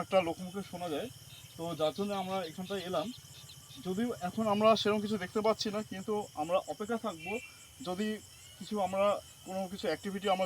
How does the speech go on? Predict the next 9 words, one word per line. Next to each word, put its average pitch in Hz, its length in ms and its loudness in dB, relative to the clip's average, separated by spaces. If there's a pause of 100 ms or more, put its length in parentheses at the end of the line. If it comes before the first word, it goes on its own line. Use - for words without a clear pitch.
যদি 190 160 -4
দেখতে - 260 -6
পাই, 165 120 0 (560)
তো 175 60 -4 (100)
যার 160 160 0
জন্য 190 200 -4
আমাদের 185 200 -6
এখানে 180 240 -4
আসা। 180 180 2